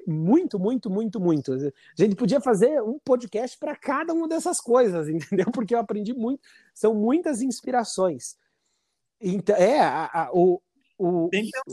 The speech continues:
Speaker 1: <laughs> o professor Amaury
Speaker 2: Tem que
Speaker 1: Redígulo,
Speaker 2: considerar.
Speaker 1: é, primeiro que o, o Amaury é, é uma paixão de amigo, assim, né? Então, o Amaury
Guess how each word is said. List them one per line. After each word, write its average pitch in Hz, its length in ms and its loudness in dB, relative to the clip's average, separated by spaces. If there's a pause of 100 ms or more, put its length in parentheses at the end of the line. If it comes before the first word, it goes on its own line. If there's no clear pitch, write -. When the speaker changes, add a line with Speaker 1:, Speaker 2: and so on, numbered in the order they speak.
(200)
Speaker 1:
<laughs> 254 1080 4
o 170 120 4
professor 185 680 4
Amaury 170 380 -4
Speaker 2:
Tem 208 80 0
que 202 60 2
Speaker 1:
Redígulo, 196 320 -6
Speaker 2:
considerar. 175 600 0
Speaker 1:
é, 147 540 -2
primeiro 202 340 0
que - 120 -8
o, 196 240 -6
o 156 60 -8
Amaury 160 420 -6
é, 240 520 -8
é 151 80 -14
uma 196 140 -8
paixão 214 560 0
de 151 100 -2
amigo, 123 320 -8
assim, 120 240 -14
né? 143 340 -2 (320)
Então, 143 180 -4
o 175 40 2
Amaury 180 480 0